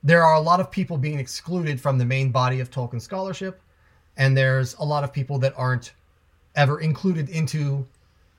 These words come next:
that never get exposed to it. And there's a lot of points of view of Tolkien scholarship that are never,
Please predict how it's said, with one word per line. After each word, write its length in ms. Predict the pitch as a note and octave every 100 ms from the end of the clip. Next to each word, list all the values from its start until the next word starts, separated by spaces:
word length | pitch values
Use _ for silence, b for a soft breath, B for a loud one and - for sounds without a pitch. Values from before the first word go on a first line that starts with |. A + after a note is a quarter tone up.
| _ -
that 260 | D3+ G3+ E3+
never 200 | E3+ D#3
get 200 | E3 - _ _ _ _ _ _ _ _ _ -
exposed 520 | C#3+ - - G#3+ - C3+
to 100 | G#2+
it. 160 | A#2 _ b b b
And 100 | D3+
there's 160 | D#3 D3+
a 40 |
lot 180 | D#3 D#3
of 200 | D3+ B2+ _ -
points 320 | G3+ G3 -
of 80 | C#3+
view 440 | E3 G3+ G3 F3+ - _ _ _ _
of 180 | - C3+
Tolkien 320 | - C#3+ C3+
scholarship 480 | B2 C3 B2 B2 C3
that 100 | C#3
are 80 | C3
never, 500 | C3 C3 C3+ B2+ B2